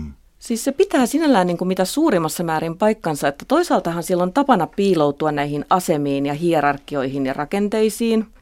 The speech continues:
järjestelmiin. Toisaalta niin kuin vallassa on se piirre, että siihen pystyy tarttumaan, sen pystyy havaitsemaan vasta silloin, kun se on näkyvää.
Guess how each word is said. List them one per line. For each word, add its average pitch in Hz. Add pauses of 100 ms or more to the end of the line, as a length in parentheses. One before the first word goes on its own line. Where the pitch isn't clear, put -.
(160)
järjestelmiin. 170 (720)
Toisaalta 180
niin 175
kuin 180
vallassa 190
on 156
se 170
piirre, 175 (120)
että 160
siihen 190
pystyy 170 (140)
tarttumaan, 151
sen 170
pystyy 170
havaitsemaan 160
vasta 170
silloin, 180
kun 147
se 151
on 151
näkyvää. -